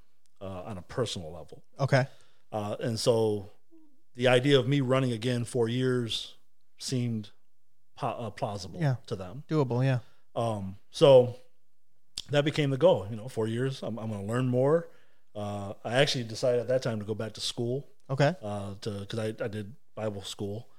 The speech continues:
Speaker 1: I
Speaker 2: Mm-hmm.
Speaker 1: decided to go back to school for a political science degree. Uh, and that would hold me over during that time. And then when the time came, I'd run again, uh, with a few more credentials under my belt was my thought process. Well, come to find out, this whole thing is a God thing, because during that time,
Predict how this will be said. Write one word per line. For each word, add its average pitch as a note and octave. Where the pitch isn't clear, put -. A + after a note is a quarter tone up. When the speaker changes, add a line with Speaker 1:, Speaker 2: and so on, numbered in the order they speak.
Speaker 1:
I G#2+
Speaker 2:
Mm-hmm. G2
Speaker 1:
decided A#2
to G#2
go G#2+
back G#2+
to G2+
school A2
for G#2+
a G2
political A2
science A2
degree. A2
Uh, G#2
and A2
that F#3+
would A#2
hold A#2
me A2+
over G#2+
during A2
that A#2
time. A2
And G#2
then G#2+
when G#2+
the G2+
time G#2
came, G2+
I'd G#2+
run G2
again, F#2+
uh, G2+
with G2+
a G#2
few C#3
more A2
credentials G#2
under G2+
my G2
belt G2+
was G2+
my G2
thought G2+
process. F2+
Well, B2+
come A3
to F#3+
find F3
out, E3+
this E3
whole E3+
thing D#3
is A#2
a A2
God B2
thing, G2+
because G#2+
during C#3
that A2+
time, G#2